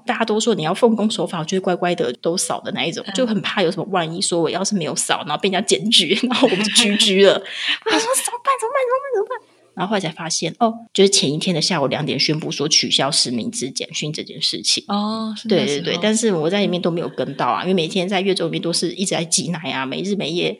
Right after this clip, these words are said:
Speaker 1: 总之就是在那一个瞬间，就当我发现不需要在实名制的那一瞬间，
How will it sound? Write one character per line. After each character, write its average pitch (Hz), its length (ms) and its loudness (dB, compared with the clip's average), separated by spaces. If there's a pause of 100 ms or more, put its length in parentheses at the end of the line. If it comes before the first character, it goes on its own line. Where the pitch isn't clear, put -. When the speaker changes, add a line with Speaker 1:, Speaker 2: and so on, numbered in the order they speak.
(120)
Speaker 1:
总 175 120 0
之 208 80 0
就 247 140 2
是 247 80 2
在 247 160 4
那 226 160 4
一 214 80 4
个 214 80 2
瞬 190 240 2
间， 180 240 0
就 196 80 0
当 202 160 2
我 160 60 0
发 185 160 -4
现 180 200 0
不 190 140 -4
需 190 140 0
要 180 100 4
在 180 180 -2
实 160 220 -2
名 156 140 -4
制 165 140 0
的 - 20 0
那 170 160 -4
一 156 40 -4
瞬 160 220 -6
间， 143 340 -2